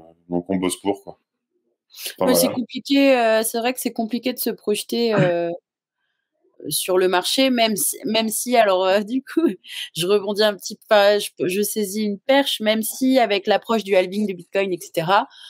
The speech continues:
Speaker 2: on peut imaginer en tout cas que, euh, que ça sort au bon moment.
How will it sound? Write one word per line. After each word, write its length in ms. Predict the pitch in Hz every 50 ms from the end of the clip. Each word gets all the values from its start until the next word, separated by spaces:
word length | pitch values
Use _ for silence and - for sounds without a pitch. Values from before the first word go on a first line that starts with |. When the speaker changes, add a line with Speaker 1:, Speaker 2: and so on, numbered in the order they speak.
| - _ _ _ _ -
Speaker 2:
on 220 | 190 190 180 151
peut 300 | - 233 247 254 330 - - - - -
imaginer 680 | 131 175 226 226 214 202 202 180 196 214 214 226 220
en 100 | 208 196
tout 120 | - 196 170
cas 220 | - 233 240 247
que, 400 | 240 - 226 220 220 226 226 208
euh, 500 | 190 175 170 170 170 170 165 170 175 170 165 -
que 300 | - 208 196 185 185 185
ça 180 | - 196 185
sort 260 | 180 - 220 202 196
au 120 | 196 190 175
bon 120 | 180 190
moment. 260 | 190 196 190 185 170